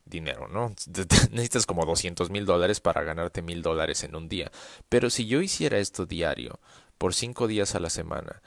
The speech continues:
por, digamos, cincuenta semanas, ¿no? Me voy a tomar dos semanas de vacaciones al año,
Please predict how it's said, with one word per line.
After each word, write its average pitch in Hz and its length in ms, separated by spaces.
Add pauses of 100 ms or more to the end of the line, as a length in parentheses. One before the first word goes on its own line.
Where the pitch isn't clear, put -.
(300)
por, 92 360
digamos, 113 380
cincuenta 95 400
semanas, 80 480
¿no? 110 80
Me 127 60
voy 98 140
a 101 40
tomar 87 320
dos 82 140
semanas 82 300
de 80 60
vacaciones 82 460
al 78 100
año, 85 280